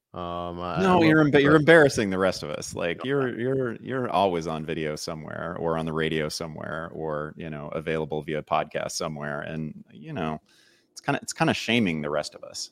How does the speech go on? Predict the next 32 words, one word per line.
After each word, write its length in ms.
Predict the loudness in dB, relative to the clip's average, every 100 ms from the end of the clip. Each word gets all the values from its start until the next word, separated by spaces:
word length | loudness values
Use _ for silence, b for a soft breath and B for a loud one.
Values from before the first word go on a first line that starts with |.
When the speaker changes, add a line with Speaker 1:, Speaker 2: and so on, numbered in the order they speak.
| _ -14
Speaker 2:
honestly. 240 | -6 -2
Speaker 1:
Ah, 140 | 0
you 140 | 0 2
know 160 | 6
what? 300 | 8 8 8 4
Uh, 260 | 6 8
you, 220 | 8 6 2 -2 6
uh, 140 | 6 10
uh, 120 | 8 8
th-, 180 | 4
you 180 | 4 6
do 140 | 8 6
the 100 | 4
same 260 | 2 0
thing. 300 | 0 -2 -2 _ _ -14
You 140 | -10
completely 540 | -4 -4 0 2 2
do 100 | 2
the 140 | 2 2
same 240 | 2 0
thing. 160 | 0 0
Baseball, 500 | 4 4 4 4 4
football, 480 | 2 -2 4 6 6
you 140 | 2
do 160 | 4 4
it. 160 | 4 b b b
I 80 | -6
see 220 | -2 2
all 140 | 4 4
of 80 | -2
your 140 | -10
stuff 240 | -12 -16